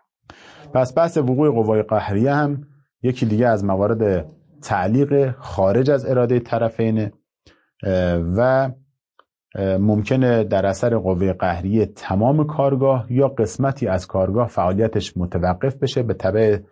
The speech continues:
خب، اه، توقف فعالیت کارگاه یا توقف کار،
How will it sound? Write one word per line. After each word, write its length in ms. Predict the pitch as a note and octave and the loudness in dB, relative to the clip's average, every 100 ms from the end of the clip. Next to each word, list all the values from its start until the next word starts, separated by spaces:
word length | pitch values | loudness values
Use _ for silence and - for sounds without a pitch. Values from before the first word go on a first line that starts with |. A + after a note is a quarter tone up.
| _ _ _ | _ _ _
خب، 240 | G2+ - - _ _ _ _ | -4 -4 -10 _ _ _ _
اه، 360 | - E2+ D#2+ D#2+ | -6 -4 -2 -4
توقف 640 | - G2 F#2+ F#2 - G2 | -4 -2 0 0 -2 0
فعالیت 480 | G2+ F#2 F2 F2+ F2 | 0 0 0 0 -2
کارگاه 440 | F2+ F2+ E2+ E2 F2 | -2 -2 0 0 -2
یا 100 | F#2+ | -2
توقف 540 | F2 E2+ - F2 - F2 | -2 -2 -4 -12 -12 -6
کار، 340 | A#2+ C3+ B2+ | 0 0 0